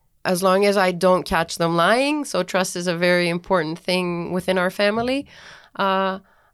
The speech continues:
I give them a select amount of freedom. In,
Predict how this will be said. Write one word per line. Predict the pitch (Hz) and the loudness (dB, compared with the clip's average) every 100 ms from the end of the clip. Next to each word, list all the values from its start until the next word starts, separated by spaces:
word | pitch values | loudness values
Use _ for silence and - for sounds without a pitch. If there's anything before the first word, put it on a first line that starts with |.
| - | -2
I | 190 | -2
give | 190 214 190 | 2 0 2
them | 196 196 175 - _ - | 0 0 -4 -8 _ -8
a | 53 175 | -2 0
select | 190 202 190 185 - | 0 0 0 0 0
amount | 175 170 170 | 2 2 0
of | 165 | -6
freedom. | - 165 156 139 147 - - - - - _ _ | -4 -2 -2 -4 -6 -16 -20 -20 -20 -20 _ _
In, | - 196 196 190 185 185 185 202 | -4 -2 -2 -2 -4 -6 -8 -14